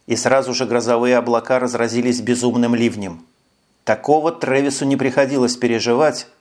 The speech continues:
со времени своей высадки на Топаз. Его зазнобило от промозглой сырости.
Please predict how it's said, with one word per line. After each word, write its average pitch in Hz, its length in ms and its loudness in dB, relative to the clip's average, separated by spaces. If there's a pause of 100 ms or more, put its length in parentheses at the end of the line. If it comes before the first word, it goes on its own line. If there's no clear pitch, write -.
со - 180 0
времени 135 360 0
своей 120 340 0
высадки 117 460 -4
на 110 100 -4
Топаз. - 540 -2 (840)
Его 131 360 4
зазнобило 156 640 2
от 160 100 -2
промозглой 135 560 0
сырости. - 640 -4